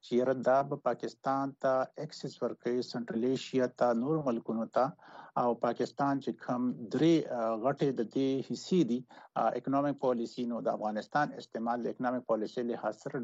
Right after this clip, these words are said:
هغه یو نوی څیز چې دی نو پاکستان په فارن پالیسي کې واضح ش-، کړی شوی، سیکیورټي پالیسي کې واضح کړی شوی.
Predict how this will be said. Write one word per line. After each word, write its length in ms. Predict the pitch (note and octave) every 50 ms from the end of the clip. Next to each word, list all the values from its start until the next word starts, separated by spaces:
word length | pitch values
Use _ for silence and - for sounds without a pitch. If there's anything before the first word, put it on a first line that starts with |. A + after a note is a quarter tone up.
| A#2+ - -
هغه 420 | - - G#2+ G#2 B2 B2 B2 - - -
یو 340 | A#2+ A2+ A#2 A#2 A2+ - - C3
نوی 320 | C3 C#3+ E3+ F3 D#3+ B2
څیز 220 | - - C3+ B2 -
چې 140 | - - A#2+
دی 100 | A#2+ B2+
نو 120 | B2 A#2+ A2
پاکستان 560 | - A#2+ A2 - G#2+ - - - B2 B2 A#2+
په 200 | - B2+ B2 - - - - - - _ -
فارن 240 | - C#3 C3 B2+ A#2
پالیسي 460 | - A#2 A#2 A2 G2+ - - A#2+ A2+
کې 100 | - -
واضح 420 | A#2+ A2 G#2 G2+ G2+ A2 G2 - G#2
ش-، 100 | - -
کړی 360 | - - - - A#2 A#2 G2+
شوی، 320 | - - - B2 A2+ G#2+
سیکیورټي 460 | - - B2+ A2+ - E3 D3+ A#2 B2
پالیسي 380 | A2 - G#2 A2 B2+ - - A2+
کې 100 | - -
واضح 280 | A#2+ G#2+ G2 G2 - - _ -
کړی 120 | A2+ A2
شوی. 320 | G#2+ - - A2 G#2+ G#2